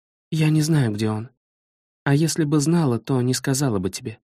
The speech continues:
Она не пыталась запутать меня, была честна и прямолинейна. Обдумав ее слова, я кивнул.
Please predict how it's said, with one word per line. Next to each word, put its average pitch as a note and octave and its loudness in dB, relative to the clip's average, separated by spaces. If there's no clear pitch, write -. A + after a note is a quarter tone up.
Она A#2+ 4
не F#3 6
пыталась F3+ 2
запутать A2 -4
меня, F#2+ -2
была F3+ 0
честна D3+ 0
и C3 2
прямолинейна. B2 2
Обдумав F#3+ 2
ее F#3+ 4
слова, F3 4
я E3 4
кивнул. C#3 -2